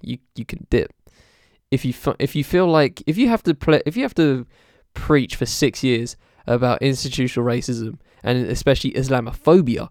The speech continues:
in your party, then I feel like you, uh,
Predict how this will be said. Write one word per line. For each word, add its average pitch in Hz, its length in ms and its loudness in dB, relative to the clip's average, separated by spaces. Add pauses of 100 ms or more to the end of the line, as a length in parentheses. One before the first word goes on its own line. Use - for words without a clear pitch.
(760)
in 135 180 0
your 104 120 -2
party, 131 500 0 (600)
then 127 120 4
I 131 80 2
feel 135 240 2
like 120 540 0
you, 120 520 -4 (280)
uh, - 80 -10